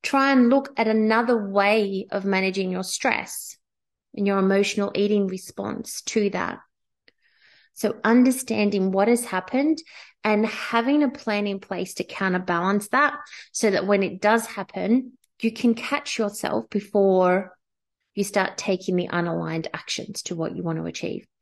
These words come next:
And again, we're coming back to this presence and awareness,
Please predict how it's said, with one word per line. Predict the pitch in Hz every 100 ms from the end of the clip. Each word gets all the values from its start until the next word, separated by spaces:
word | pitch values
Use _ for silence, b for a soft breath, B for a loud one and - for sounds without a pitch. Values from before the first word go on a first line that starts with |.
| _ B B B
And |
again, | 175 202 196
we're | 180
coming | 175 - 196 208
back | 190 175
to | - 185
this | 175
presence | - - 180 175 226 240 233 - B B -
and | 196
awareness, | 175 170 170 175 -